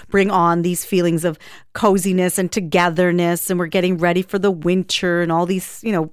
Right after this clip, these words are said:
things that we look forward to. When we bring that stuff home, sometimes it doesn't necessarily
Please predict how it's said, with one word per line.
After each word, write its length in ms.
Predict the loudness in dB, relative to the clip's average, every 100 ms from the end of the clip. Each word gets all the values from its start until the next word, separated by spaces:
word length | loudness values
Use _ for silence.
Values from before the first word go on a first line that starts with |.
| -4
things 180 | -2
that 100 | 0
we 80 | 0
look 140 | -2 -2
forward 340 | 0 0 -2
to. 240 | -4 -6 -8 -16 -20 -20 _
When 200 | 2 4
we 120 | 4
bring 420 | 0 0 2 2
that 200 | 2 0
stuff 300 | -2 0 0
home, 360 | 0 0 2 0
sometimes 520 | -2 -4 -2 -2 -2
it 140 | -4 -2
doesn't 280 | 0 0 -2
necessarily 840 | -2 -4 -2 0 2 2 0